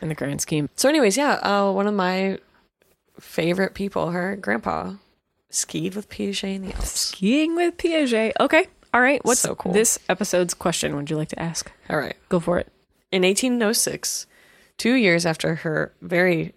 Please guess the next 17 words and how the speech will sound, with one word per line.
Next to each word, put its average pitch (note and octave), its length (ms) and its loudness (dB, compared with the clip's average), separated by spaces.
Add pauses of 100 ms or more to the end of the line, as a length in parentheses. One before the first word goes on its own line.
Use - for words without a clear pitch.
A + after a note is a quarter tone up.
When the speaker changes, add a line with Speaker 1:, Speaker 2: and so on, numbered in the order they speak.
Speaker 2:
famous - 400 -6
husband's - 340 -6
death - 460 -10 (520)
in F3 120 -6
New E3+ 80 -4
Jersey, - 560 -6 (540)
she, G3 460 2 (220)
along E3 260 0
with D#3+ 140 -2
several D#3+ 400 -2
other F3+ 220 0
women, F3+ 460 -8 (200)
founded F3+ 540 0
the F#3+ 220 -4
Orphan A3+ 380 -2
Asylum F3+ 580 -2
Society. - 580 -2